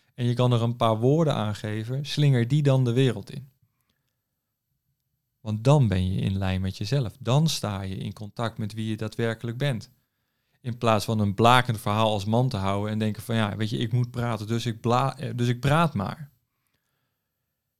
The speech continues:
En dan komen we tot de kern. En die kern is,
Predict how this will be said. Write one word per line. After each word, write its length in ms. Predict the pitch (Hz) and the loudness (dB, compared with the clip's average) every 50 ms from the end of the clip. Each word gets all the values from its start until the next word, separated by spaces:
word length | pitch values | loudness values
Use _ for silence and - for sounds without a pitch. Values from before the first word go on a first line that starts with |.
| _ _ _ _ _ _ _ _ _ _ _ _ _ _ _ _ _ _ _ _ | _ _ _ _ _ _ _ _ _ _ _ _ _ _ _ _ _ _ _ _
En 120 | - 123 | -6 0
dan 160 | 120 143 165 | 0 2 2
komen 280 | 160 - 147 131 120 107 | 4 4 4 4 4 4
we 120 | 107 107 | 0 -2
tot 240 | - - 131 127 131 - _ _ | 0 -2 -2 -2 -2 -12 _ _
de 100 | _ - | _ -12
kern. 500 | - - - 165 160 120 98 90 156 117 - _ _ _ _ _ _ _ _ | -8 -4 -2 0 0 0 0 -4 -4 -6 -8 _ _ _ _ _ _ _ _
En 100 | - 117 | -18 -16
die 100 | 110 104 | -14 -6
kern 340 | - 143 147 143 123 110 95 | -2 0 0 2 2 0 0
is, 460 | - 107 107 117 - - - - | 0 -2 -2 -2 -4 -8 -12 -18